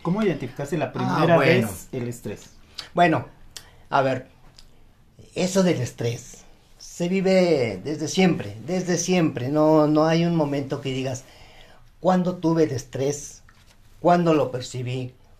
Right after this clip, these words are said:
Speaker 2: ¿Cuándo? A lo mejor no se puede ser consciente, pero ¿desde cuándo? Yo te puedo decir, ¿cuándo comencé yo a sentir que realmente había estrés?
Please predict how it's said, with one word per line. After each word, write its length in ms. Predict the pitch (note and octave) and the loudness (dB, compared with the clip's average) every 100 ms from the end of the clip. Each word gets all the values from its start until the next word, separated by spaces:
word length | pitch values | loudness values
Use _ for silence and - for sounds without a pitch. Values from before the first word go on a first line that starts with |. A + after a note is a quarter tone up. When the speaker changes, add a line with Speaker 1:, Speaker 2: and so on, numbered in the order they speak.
| _ _ _ _ _ - | _ _ _ _ _ -8
Speaker 2:
¿Cuándo? 1080 | C#3+ D3 D3+ D3 C3+ C3 A#2+ A#2 A2+ G#2 F#2 _ _ _ - - _ - - - _ _ - - | 0 0 2 4 4 4 2 0 -4 -8 -14 _ _ _ -20 -20 _ -20 -20 -20 _ _ -20 -12
A 120 | - | -4
lo 60 | C#3 C3 | -2 -2
mejor 220 | C3 F3 | -2 -2
no 140 | F3+ | -2
se 100 | E3 | -2
puede 240 | D#3 D3 B2+ | -4 -4 -4
ser 180 | C3+ B2+ | -6 -6
consciente, 640 | B2 A#2+ D3 B2+ - - - - - | -8 -4 -4 -4 -8 -18 -20 -20 -16
pero 220 | - C#3+ B2 | -6 -4 -4
¿desde 320 | B2+ B2+ A#2+ | -6 -8 -6
cuándo? 480 | E3+ F3+ E3+ F3 - - - - - - - - - - - - - | -2 -2 -2 -4 -6 -20 -20 -20 -20 -20 -20 -20 -20 -20 -20 -20 -6
Yo 160 | F#3 | -4
te 100 | F#3 | -2
puedo 280 | - D3+ D3 | -2 0 0
decir, 420 | C3 A#2+ A#2 G2+ - - - - - - - - - - - - - - | 0 -4 -6 -8 -16 -20 -20 -20 -20 -20 -20 -20 -20 -20 -20 -20 -20 -12
¿cuándo 420 | - F#3 F#3+ F#3 | 0 2 4 2
comencé 580 | E3+ C3+ B2 A#2 D#3 D#3+ | 2 -2 -4 -2 0 0
yo 220 | C3 D3 | 2 2
a 180 | D3+ C#3+ | 2 2
sentir 800 | B2 B2 A#2+ A2+ - D#3+ D#3+ B2+ | -2 -6 -6 -8 0 2 2 -4
que 160 | - A#2+ | -8 -8
realmente 560 | B2 B2+ C3 B2+ A#2+ | -4 -4 -4 -8 -8
había 180 | A2 A#2 | -10 -10
estrés? 440 | A2 - D3+ A#2 | -10 -4 -4 -4